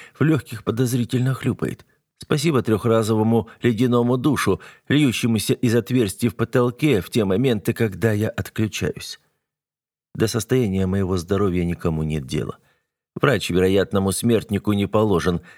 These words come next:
Меня держат в камере в три четверти моего роста в высоту и столь же в длину. Стоять невозможно, лежать тоже.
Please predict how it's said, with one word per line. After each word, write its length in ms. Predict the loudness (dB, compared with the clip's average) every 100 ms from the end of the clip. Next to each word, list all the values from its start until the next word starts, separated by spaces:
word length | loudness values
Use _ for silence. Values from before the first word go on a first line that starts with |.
| _ -2
Меня 240 | 2 2
держат 380 | 2 2 2 0
в 80 | -2
камере 460 | 0 2 2 2 0
в 100 | 0
три 260 | -2 0
четверти 480 | 0 -2 0 -2 0
моего 460 | 2 2 4 2 2
роста 400 | 2 0 -2 -2
в 80 |
высоту 600 | 0 -2 0 0 2 0 -2 -14 -2
и 120 | -2
столь 280 | 0 0 2
же 120 | 0
в 80 | -2
длину. 480 | 0 0 0 -2 -6 _ _ _ _ _
Стоять 440 | -4 0 2 2
невозможно, 760 | 0 2 2 2 2 2 0 0 -6 -4
лежать 400 | 0 2 0 0
тоже. 300 | -2 -2 -4